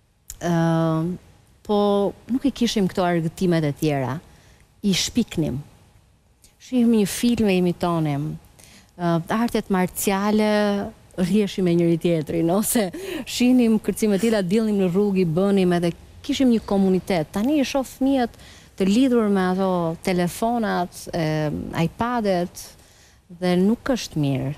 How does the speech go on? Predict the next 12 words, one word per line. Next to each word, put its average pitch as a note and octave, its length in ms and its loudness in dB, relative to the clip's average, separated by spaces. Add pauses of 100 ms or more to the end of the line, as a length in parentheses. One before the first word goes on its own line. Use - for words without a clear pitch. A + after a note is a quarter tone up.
(140)
Duhet G3+ 300 -2
i G#3+ 80 0
lëmë G#3 300 0
më A3 80 0
të - 160 -2
lirë, D3 320 0
besoj, D3+ 340 -4
ta E3+ 140 -2
shijojnë G#3+ 580 0
fëmirinë E3 540 2
e D3 80 -2
tyre. D#3 300 -4